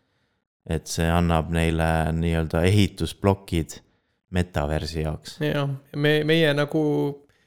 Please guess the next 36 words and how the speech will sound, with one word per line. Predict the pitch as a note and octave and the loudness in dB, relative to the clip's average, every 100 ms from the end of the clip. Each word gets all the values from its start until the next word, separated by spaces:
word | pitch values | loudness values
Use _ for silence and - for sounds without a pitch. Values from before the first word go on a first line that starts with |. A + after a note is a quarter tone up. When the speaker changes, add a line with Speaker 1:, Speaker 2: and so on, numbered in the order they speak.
| _ _ | _ _
Speaker 2:
krüptofännid | E3+ E3+ D#3 C#3+ D#3 D3+ D3 D3+ | -2 2 2 2 0 2 0 0
ja | D3+ | 0
N | D#3 | 0
F | - | 0
T | D3+ | 0
entusiastid, | D3 C#3+ C#3+ D#3 D3+ | 0 0 0 0 0
nagu | C#3+ C#3+ | 0 0
me | C#3+ G3 | 2 2
oleme, | E3+ C#3 C#3+ C#3 | 2 0 -2 -2
viisime | D#3+ D3+ C#3+ | 0 0 0
otsad | E3 E3+ C3+ | 0 -2 -4
kohe | D#3 C#3+ | -2 0
kokku, | F#3 F#3+ - C#3+ | -2 -4 -6 -4
et | C3+ - | -4 -2
see | D#3+ | -2
annab | D#3+ D3+ D3 | 0 0 0
neile | D3 | -2
võimaluse | D3 F3 F#3+ D3 C3+ C#3 | 0 2 2 2 0 -2
tulevikus | E3 D#3 C#3+ C#3 - C#3+ - | 0 2 2 -2 -6 -8 -4
ka | D3+ | -4
mängude | C#3+ E3+ E3 D3 C#3 | 0 0 0 -2 0
vahelisi | D3+ E3 D3 C#3 C3+ C#3+ C3+ _ _ _ _ _ _ _ | -2 0 0 0 -2 -6 -8 _ _ _ _ _ _ _
asset'ide | - D3+ D3 C#3 C#3 C3 C#3 | -2 2 0 0 -4 -2 0
ja | C3+ C#3 C#3+ | 0 0 0
I | D3+ | -2
P | D3 C3+ | 0 2
vahetust | D3 D#3 C3+ - B2+ - | 2 2 0 -4 -10 -6
teha, | C#3 C#3 | -6 -6
sest | C#3 C3+ | -8 -4
neil | D3 C#3+ | -2 -2
on | C3+ | -4
siis | C#3 - | -6 -6
see | C#3+ | -4
omand | D3+ C#3 C#3 | 0 0 2
olemas | D3+ C#3 C#3+ D3 | 2 0 -4 -6
reaalselt. | D3 C#3+ D3 | -6 -4 -6